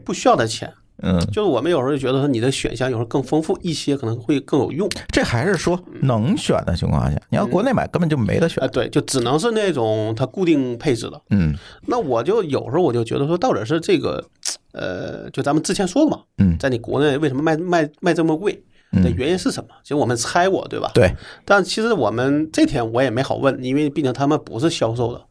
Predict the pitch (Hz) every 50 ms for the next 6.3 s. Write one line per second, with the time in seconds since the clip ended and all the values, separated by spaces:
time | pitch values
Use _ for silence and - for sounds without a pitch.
0 | _ _ - - 92 90 82 123 123 113 104 110 110 110 - 117 113 117 - -
1 | - - - _ _ - - 113 113 - - 131 131 131 123 107 117 117 123 117
2 | 117 113 113 - 123 127 - - - 135 131 131 - - 143 120 113 - 123 -
3 | - - 240 294 330 247 - - 117 98 87 85 92 92 95 104 - 95 95 98
4 | 110 120 113 - - 135 - 139 131 101 92 - 147 131 135 156 151 - 175 -
5 | - - 254 247 269 247 208 180 160 147 135 143 135 127 135 123 123 117 123 113
6 | 113 110 - - - -